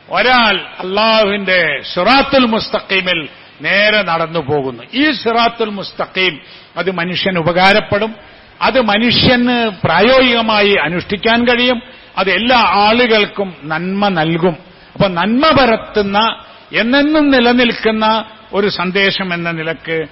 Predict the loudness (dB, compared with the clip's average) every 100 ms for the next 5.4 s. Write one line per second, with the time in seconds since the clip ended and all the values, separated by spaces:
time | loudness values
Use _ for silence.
0 | -16 -18 -6 -6 -6 -10 -14 -6 -2 -2
1 | -2 -4 -4 -6 -6 -4 -2 -4 -4 -4
2 | -4 -4 -4 -4 -4 -4 -6 -12 -10 -10
3 | -10 -10 -10 -10 -14 -20 -20 -14 -2 0
4 | 2 2 2 2 2 0 -16 -20 -20 -10
5 | -10 -10 -10 -8